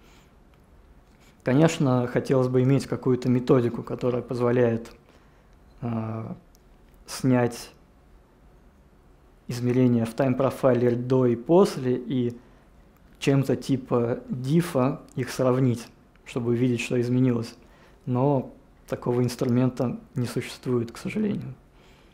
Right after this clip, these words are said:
А, бывает и такое, что производительность ухудшилась после обновления какой-нибудь сторонней библиотеки, от которой мы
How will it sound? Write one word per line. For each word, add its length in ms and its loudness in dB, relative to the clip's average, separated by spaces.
А, 360 2
бывает 480 8
и 20 -8
такое, 440 2
что 840 -2
производительность 840 -2
ухудшилась 600 -2
после 420 -2
обновления 580 2
какой-нибудь 480 0
сторонней 500 2
библиотеки, 760 -2
от 120 -12
которой 380 2
мы 460 0